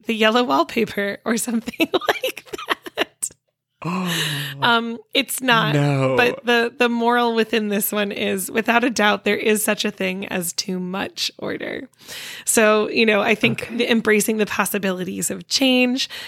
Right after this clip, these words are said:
Speaker 1: embracing things that are a little bit wild and a little bit crazy.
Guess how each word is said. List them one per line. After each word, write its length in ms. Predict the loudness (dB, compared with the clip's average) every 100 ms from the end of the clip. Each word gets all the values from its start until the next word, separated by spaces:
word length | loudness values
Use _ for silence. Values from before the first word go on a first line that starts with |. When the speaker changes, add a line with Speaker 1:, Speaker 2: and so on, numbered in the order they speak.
| -2
Speaker 1:
embracing 580 | 0 2 2 4 2 0
things 300 | -2 -2 -2
that 120 | 0
are 80 | -2
a 60 | -2
little 200 | -6 -6
bit 160 | -6
wild 320 | -4 -4 -4 -4
and 80 | -4
a 20 |
little 200 | -4 -4
bit 160 | -6
crazy. 540 | -4 -2 0 -2 -4